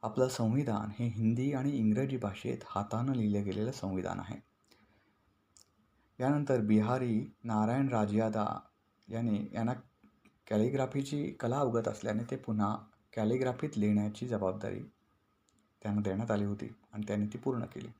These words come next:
भारतीय राज्यघटना ही जगातील सर्वात मोठी लिखित संविधान आहे. एकोणतीस ऑगस्ट एकोणीसशे सत्तेचाळीसपासून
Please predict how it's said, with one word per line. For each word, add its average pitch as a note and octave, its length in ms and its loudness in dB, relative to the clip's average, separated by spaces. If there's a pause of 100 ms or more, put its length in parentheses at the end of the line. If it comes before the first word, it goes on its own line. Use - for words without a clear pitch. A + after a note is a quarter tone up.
(800)
भारतीय A2+ 560 4
राज्यघटना G#2+ 760 0 (160)
ही A#2+ 560 0 (140)
जगातील A#2+ 580 0
सर्वात A2+ 760 -2
मोठी G#2 640 2 (120)
लिखित A2+ 380 -2 (100)
संविधान G2 560 0
आहे. G#2 200 -4 (880)
एकोणतीस D3+ 580 -4
ऑगस्ट G#2+ 400 -2
एकोणीसशे A#2 460 -4
सत्तेचाळीसपासून A#2 920 -6